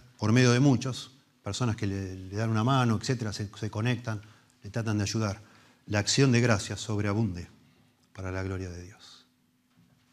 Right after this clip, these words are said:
Lo mismo. Y en capítulo nueve, verso once, está hablando de las ofrendas.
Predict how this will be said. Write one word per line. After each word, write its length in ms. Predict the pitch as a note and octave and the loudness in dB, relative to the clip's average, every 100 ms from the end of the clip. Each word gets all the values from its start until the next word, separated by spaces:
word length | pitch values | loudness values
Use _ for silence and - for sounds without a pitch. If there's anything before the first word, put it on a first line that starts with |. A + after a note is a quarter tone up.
| _ - - - | _ -20 -20 -12
Lo 100 | G2 | -6
mismo. 300 | G2 - G#2 - _ _ _ _ _ _ - - _ _ - | -6 -6 -16 -20 _ _ _ _ _ _ -20 -20 _ _ 0
Y 80 | A2 | 2
en 120 | A2+ | 4
capítulo 400 | A2+ E3+ F3+ E3+ | 4 6 6 8
nueve, 220 | F#3 D#3 | 10 10
verso 280 | C3+ B2 E3 | 8 8 4
once, 160 | C#3 | 4
está 100 | A#2+ | 4
hablando 200 | C#3+ E3 | 4 6
de 40 | C3 | 6
las 160 | A#2+ | 6
ofrendas. 800 | A#2 - G#3+ D3+ G2 F2+ - - | 0 2 4 6 4 -2 -8 -8